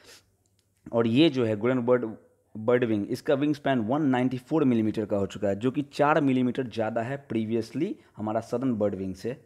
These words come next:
वो जिसका वन नाइंटी था। लेकिन इसके, ये फीमेल है, ये जो गोल्डन बर्ड विंग है ये फीमेल है। आपको ये, इसके मेल जो होते हैं उसका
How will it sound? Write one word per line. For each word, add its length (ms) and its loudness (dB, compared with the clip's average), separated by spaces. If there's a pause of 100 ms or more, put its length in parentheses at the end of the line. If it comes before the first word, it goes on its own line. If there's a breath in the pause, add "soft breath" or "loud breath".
(180)
वो 120 -8
जिसका 260 -6
वन 200 0
नाइंटी 400 -2
था। 300 -10 (480 soft breath)
लेकिन 380 2 (140)
इसके, 220 -6
ये 300 2
फीमेल 480 2
है, 220 -8
ये 200 -2
जो 100 -6
गोल्डन 400 -2
बर्ड 200 0
विंग 200 -4
है 200 -4 (240 loud breath)
ये 180 0
फीमेल 480 2
है। 60 4
आपको 260 -4 (400)
ये, 180 -2
इसके 260 -2
मेल 340 2
जो 140 -2
होते 240 -6
हैं 220 -16
उसका 380 0